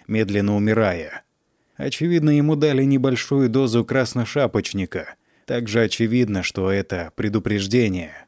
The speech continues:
В следующий раз ему так не повезет. И скоро меня уже перестанут предупреждать.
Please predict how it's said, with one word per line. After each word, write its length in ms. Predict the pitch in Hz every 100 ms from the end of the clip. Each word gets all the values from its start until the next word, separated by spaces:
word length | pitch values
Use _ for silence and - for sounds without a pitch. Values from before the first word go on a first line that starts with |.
| _
В 60 | -
следующий 440 | - 190 131 -
раз 240 | 127 117 -
ему 220 | 113 110
так 200 | 104 95
не 100 | 113
повезет. 680 | 107 110 110 92 - - - _ _ _ _ -
И 200 | 160 139
скоро 420 | - - 127 127
меня 380 | 127 120 110 110
уже 240 | 104 107
перестанут 720 | - 107 101 - 98 95 92
предупреждать. 1000 | - 101 98 - 104 95 92 - - -